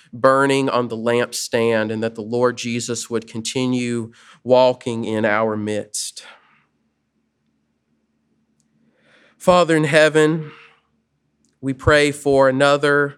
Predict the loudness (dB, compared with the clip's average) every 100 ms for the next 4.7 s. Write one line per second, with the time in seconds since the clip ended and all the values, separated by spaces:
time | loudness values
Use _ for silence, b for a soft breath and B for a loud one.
0 | -2 2 2 2 2 2 0 -6 0 2
1 | 2 0 -4 -6 -2 0 0 0 -4 -2
2 | -2 2 0 2 -2 -6 -6 -4 -4 -4
3 | -4 -4 -4 -6 -4 0 2 2 0 -2
4 | -6 -4 -2 -2 0 -2